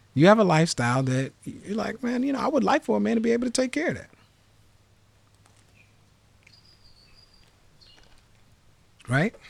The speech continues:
And I even heard a girl, um, well, a young lady, uh, Christiana Hurt, I think is her name. She said something that a lot, it pissed a lot of men off, <laughs> but I kinda get it.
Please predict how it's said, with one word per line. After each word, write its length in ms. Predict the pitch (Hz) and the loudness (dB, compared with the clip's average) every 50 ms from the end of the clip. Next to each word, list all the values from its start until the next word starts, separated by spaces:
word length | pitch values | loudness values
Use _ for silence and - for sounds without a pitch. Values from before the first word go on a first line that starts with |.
| - - - - - - - - - - - | -20 -20 -20 -20 -20 -20 -20 -20 -16 -4 0
And 140 | - - | 0 2
I 120 | - 190 269 | 4 4 6
even 140 | 311 208 156 | 6 6 6
heard 140 | 156 147 | 6 6
a 60 | 143 123 | 4 4
girl, 420 | 123 135 151 170 170 151 143 127 | 4 4 4 6 4 4 2 0
um, 640 | 123 127 127 127 127 127 127 120 117 110 110 123 113 | -2 -2 -2 -2 -2 -2 -2 -4 -6 -6 -8 -6 -4
well, 220 | 123 123 120 120 | -2 -2 -2 -2
a 60 | 117 | 0
young 200 | 123 147 151 147 | 2 2 4 4
lady, 340 | 135 135 156 196 185 - - - _ - - - - _ _ - - | 6 6 4 4 2 0 -8 -16 _ -20 -20 -20 -20 _ _ -12 -10
uh, 260 | - 117 117 113 117 117 - - | -8 -6 -6 -6 -6 -8 -12 -4
Christiana 560 | - 143 139 - - 127 123 131 139 139 131 | -2 -2 -2 -2 -2 -2 0 0 0 0 0
Hurt, 280 | 120 107 151 160 - - | 0 0 -2 -2 -2 -4
I 60 | - 123 | -8 -6
think 180 | - 127 123 | -6 -4 -4
is 80 | 120 120 | -4 -4
her 80 | 120 | -4
name. 260 | 120 120 120 117 117 117 - _ - - - - - - - - - - _ _ _ - - _ _ _ _ _ _ _ _ - | -2 -2 -4 -4 -6 -8 -14 _ -20 -20 -20 -20 -20 -20 -20 -20 -20 -20 _ _ _ -20 -20 _ _ _ _ _ _ _ _ 2
She 160 | - 214 226 | 4 6 8
said 240 | - 240 208 185 - | 8 8 8 8 8
something 520 | - 180 170 156 - 160 151 143 139 117 - - - - - - - - - | 6 6 6 6 4 2 2 2 2 0 -4 -8 -10 -10 -12 -16 -16 -12 -4
that 360 | 135 143 151 151 147 143 - | 0 4 6 6 6 4 2
a 100 | 139 143 | 0 2
lot, 240 | 135 147 156 143 131 | 4 4 4 4 2
it 100 | 131 - | -2 2
pissed 200 | - 175 170 151 | 2 2 2 2
a 60 | 123 | -2
lot 200 | 113 120 147 160 | -6 -6 -6 -6
of 80 | 117 104 | -6 -6
men 300 | 113 160 185 170 131 117 | -2 -2 0 0 0 -2
off, 420 | 143 170 214 214 - - - - - _ _ _ | -4 -4 -6 -8 -10 -12 -18 -20 -20 _ _ _
<laughs> 240 | _ _ - - - | _ _ -18 -6 -2
but 680 | 147 143 117 - - - - - - - - _ 131 131 | -2 -2 -2 -4 -10 -18 -20 -20 -20 -20 -8 _ -2 0
I 40 | 139 | 2
kinda 220 | - 190 165 151 | 2 2 2 2
get 220 | 131 117 147 175 - | 0 -2 -4 -6 -6
it. 80 | - | -10